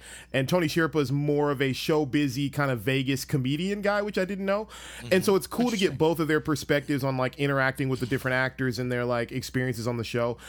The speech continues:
Speaker 1: The acting on this show, all, like, I feel like The Sopranos,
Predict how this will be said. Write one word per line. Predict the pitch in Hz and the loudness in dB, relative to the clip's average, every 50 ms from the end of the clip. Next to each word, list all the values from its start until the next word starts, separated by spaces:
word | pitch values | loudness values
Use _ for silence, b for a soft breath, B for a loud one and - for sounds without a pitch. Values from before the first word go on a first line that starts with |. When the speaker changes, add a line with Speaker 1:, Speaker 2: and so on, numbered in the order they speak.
| B B B B | B B B B
Speaker 1:
The | 151 175 - - | -2 -2 0 2
acting | 165 180 214 214 - 247 233 233 220 | 2 2 2 0 -2 -2 0 0 0
on | 214 214 | 0 2
this | 208 196 185 | 0 -2 -2
show, | - 185 170 165 180 185 190 - - | 0 -2 0 0 0 -2 -4 -4 -2
all, | - 156 156 170 175 | 0 2 2 2 2
like, | 180 165 156 - - B B B B B B B B B - - - - - - - - - - - | 2 0 0 -2 -6 B B B B B B B B B -20 -20 -20 -20 -20 -20 -20 -20 -20 -6 0
I | 190 208 | 2 2
feel | 196 - 254 254 254 | 2 2 0 0 0
like | 254 254 247 226 - - - - - - - - - - - - - - - - - | 0 0 0 0 -2 -4 -14 -20 -20 -20 -20 -20 -20 -20 -20 -20 -20 -20 -20 -20 -14
The | - 170 147 175 190 | -6 -2 0 2 2
Sopranos, | - - 139 143 196 220 226 226 233 233 226 226 196 - - | 0 0 -4 -2 0 0 0 0 0 2 0 0 -2 -4 -10